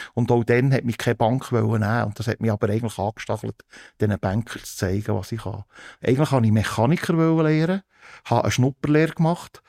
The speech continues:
habe eine kaufmännische Lehre, Schnupperlehre gemacht, sondern so ein bisschen beide Sachen ausprobieren. Und dann, dann zumal war es wirklich schwierig gewesen, eine Lehrstelle zu bekommen. Und dann hat mir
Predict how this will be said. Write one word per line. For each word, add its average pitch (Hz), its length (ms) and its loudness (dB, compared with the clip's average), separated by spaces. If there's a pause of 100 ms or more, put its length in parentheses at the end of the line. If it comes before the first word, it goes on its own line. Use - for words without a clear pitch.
(180)
habe 107 140 2
eine 107 100 0
kaufmännische 151 640 2
Lehre, 156 340 4 (220)
Schnupperlehre 151 560 2
gemacht, 156 280 0
sondern 123 220 0
so 107 140 -6
ein 120 60 0
bisschen 113 160 -2 (220)
beide 131 420 0 (120)
Sachen 117 380 -4
ausprobieren. 156 580 -4 (880)
Und 131 380 4
dann, 156 240 6 (500)
dann 156 200 4
zumal 143 280 4
war 135 80 4
es - 80 -6
wirklich - 200 0
schwierig 135 360 2
gewesen, - 340 2
eine 117 140 2
Lehrstelle 139 400 0
zu - 100 -6
bekommen. 120 400 -2 (460)
Und 127 260 0
dann 131 80 6
hat 139 160 2
mir 135 160 2